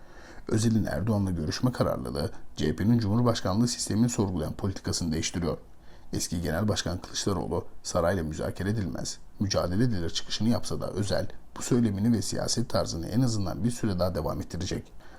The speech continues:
Anlaşılan Kılıçdaroğlu, Cumhurbaşkanı Erdoğan karşıtlığı sermayesine ya da kutuplaşmayı yumuşatamayan C H P'ye yaramayacağı görüşünde.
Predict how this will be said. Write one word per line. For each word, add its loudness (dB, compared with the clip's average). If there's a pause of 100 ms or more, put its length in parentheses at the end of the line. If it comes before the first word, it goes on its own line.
(120)
Anlaşılan 4
Kılıçdaroğlu, 4
Cumhurbaşkanı 4
Erdoğan 4
karşıtlığı 2
sermayesine -2 (220)
ya 0
da 4
kutuplaşmayı -2
yumuşatamayan 0
C 0
H 0
P'ye 0
yaramayacağı 2
görüşünde. -2